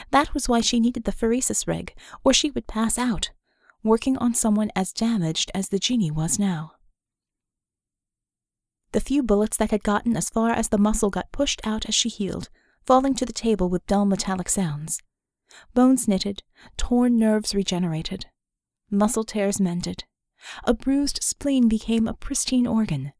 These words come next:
A kidney tear vanished. In ten minutes, there was nothing left to do but the skin. "Okay, Red."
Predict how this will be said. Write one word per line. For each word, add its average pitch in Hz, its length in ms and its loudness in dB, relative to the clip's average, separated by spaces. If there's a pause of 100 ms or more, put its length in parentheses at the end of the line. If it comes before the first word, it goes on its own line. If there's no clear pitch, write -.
(320)
A 214 80 0
kidney 220 400 -4
tear 190 260 -2
vanished. 202 600 -2 (600)
In 247 140 6
ten 285 260 -2
minutes, 226 400 0 (720)
there 208 120 -2
was - 160 0
nothing 269 260 -2
left 269 240 -2
to 254 60 -4
do 233 360 -2
but - 360 -6
the 240 80 -6
skin. 180 440 0 (2250)
"Okay, 294 360 2
Red." 226 400 0